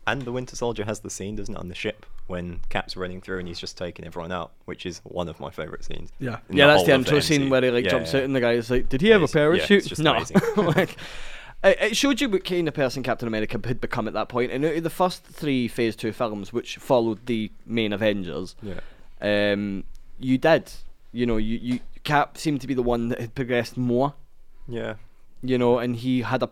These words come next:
Speaker 3: he'd found a purpose, and he actively argued against that purpose.
Speaker 2: Yeah.
Speaker 3: And that's why I really like his character, the Winter Soldier, and the use of Bucky.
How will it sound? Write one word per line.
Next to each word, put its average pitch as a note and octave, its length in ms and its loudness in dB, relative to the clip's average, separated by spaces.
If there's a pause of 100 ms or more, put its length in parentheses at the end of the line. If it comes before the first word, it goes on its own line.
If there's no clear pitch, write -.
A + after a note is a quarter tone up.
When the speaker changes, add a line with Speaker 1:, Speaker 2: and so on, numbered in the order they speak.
(100)
Speaker 3:
he'd C3 260 -8
found A#2 260 -2
a A2 40 -6
purpose, A#2+ 480 -4
and C3+ 160 0
he B2 200 -4
actively A2+ 560 -4 (440)
argued A2+ 380 -2
against A2 360 -4
that - 180 -2
purpose. C3 400 -4
Speaker 2:
Yeah. B2 160 -6 (260)
Speaker 3:
And C#3 160 0
that's D#3 220 0
why E3 160 6
I D#3 40 8
really C3+ 240 2
like A#2+ 180 0
his A2 140 -8
character, A#2 400 0
the B2 100 2
Winter D3+ 200 4
Soldier, A#2+ 480 0
and E3+ 160 4
the G#3+ 60 4
use D#3+ 220 2
of D#3 80 -2
Bucky. A#2 380 0